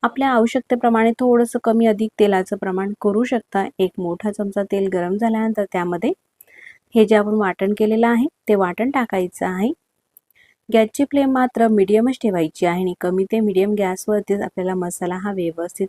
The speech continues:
असा भाजून घ्यायचा आहे. सगळं हे वाटण टाकलं, थोडंसं परतून घेतलेलं आहे. साधारण अर्ध्या मिनिटापर्यंत परतून घ्यायचं आहे. त्यानंतर यामध्ये काही सुके मसाले टाकायचे आहे. त्यामध्ये म्हणजे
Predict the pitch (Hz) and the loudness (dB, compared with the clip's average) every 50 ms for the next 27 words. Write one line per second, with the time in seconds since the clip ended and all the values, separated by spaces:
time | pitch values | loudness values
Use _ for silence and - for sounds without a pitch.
0 | - _ 185 - - 196 214 - - _ _ - 185 180 180 - - 180 170 170 | -8 _ -12 -8 -6 -6 -6 -6 -10 _ _ -12 -8 -8 -8 -8 -8 -10 -10 -10
1 | 175 165 165 143 - - 165 156 165 165 226 214 - _ _ _ _ _ _ _ | -10 -10 -12 -14 -10 -8 -8 -6 -4 -6 -6 -8 -10 _ _ _ _ _ _ _
2 | _ _ _ _ _ _ _ _ _ _ - - 254 233 262 269 262 269 277 262 | _ _ _ _ _ _ _ _ _ _ -2 -2 2 4 4 4 4 4 4 4
3 | 254 233 220 - 240 240 240 254 240 - 226 226 - - 247 240 240 240 247 233 | 4 4 2 2 0 2 2 2 2 2 0 0 0 2 2 4 4 4 4 4
4 | - 247 233 - - 208 202 196 - 220 233 240 247 233 - 220 208 214 208 208 | 2 0 2 4 4 2 2 2 0 0 0 2 0 0 0 0 2 2 2 2
5 | 220 269 - _ - - - 226 214 208 202 233 - 240 220 208 - - 185 185 | 0 -2 -4 _ -18 -6 -2 -2 0 2 2 2 2 2 0 0 0 0 0 0
6 | 180 202 220 240 247 240 233 - 233 226 226 226 220 214 208 - 208 208 - 196 | 0 0 0 2 2 2 2 0 0 0 0 0 0 0 0 0 0 0 0 -2
7 | 170 170 - 185 202 214 226 214 202 196 - 226 208 208 208 226 285 - _ _ | -2 -2 -4 -2 0 0 0 0 -2 -2 -2 -2 0 0 0 0 -2 -4 _ _
8 | _ - 214 214 214 214 214 220 208 196 185 185 190 185 180 185 - - 190 185 | _ 0 2 2 2 2 0 0 0 0 -2 -2 -4 -2 -4 -4 -4 -2 -2 -2
9 | 190 202 - - 202 - - 185 170 175 - - 175 160 160 - 160 165 - - | -2 -4 -6 -8 -8 -4 -4 -4 -4 -4 -6 -6 -6 -6 -6 -6 -8 -8 -8 -8
10 | 160 165 - - 180 180 190 240 311 330 _ - 175 165 160 156 151 175 170 175 | -8 -6 -6 -6 -4 -2 -2 -4 -4 -4 _ -2 -2 -2 -2 -4 -6 -6 -8 -8
11 | 175 175 - 233 | -8 -6 -4 -6